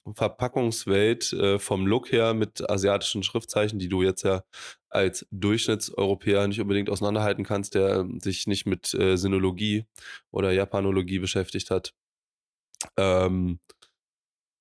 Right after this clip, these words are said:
dementsprechend würde ich sagen, dass die Qualität vom Look her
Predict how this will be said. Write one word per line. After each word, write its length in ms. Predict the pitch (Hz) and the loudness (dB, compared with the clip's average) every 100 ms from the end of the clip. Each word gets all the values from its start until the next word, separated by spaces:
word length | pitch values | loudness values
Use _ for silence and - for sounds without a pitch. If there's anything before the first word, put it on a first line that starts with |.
| - | -2
dementsprechend 640 | 120 117 113 127 131 143 113 | 2 2 2 2 2 0 2
würde 200 | 127 131 | 2 2
ich 80 | 127 | 2
sagen, 500 | 117 123 127 131 117 | 4 4 4 2 2
dass 580 | 117 - - - - _ _ _ _ _ - | 2 0 -2 -4 -8 _ _ _ _ _ -2
die 300 | 113 110 101 | 2 2 -2
Qualität 1040 | - 104 104 98 - 117 131 135 - - - _ _ _ _ _ _ _ _ _ _ _ _ _ - | -2 0 2 0 0 2 2 0 -4 -6 -12 _ _ _ _ _ _ _ _ _ _ _ _ _ -6
vom 380 | - 104 101 98 | 0 2 2 2
Look 320 | 101 135 131 | 2 0 0
her 580 | 135 120 117 117 117 | 2 4 4 4 2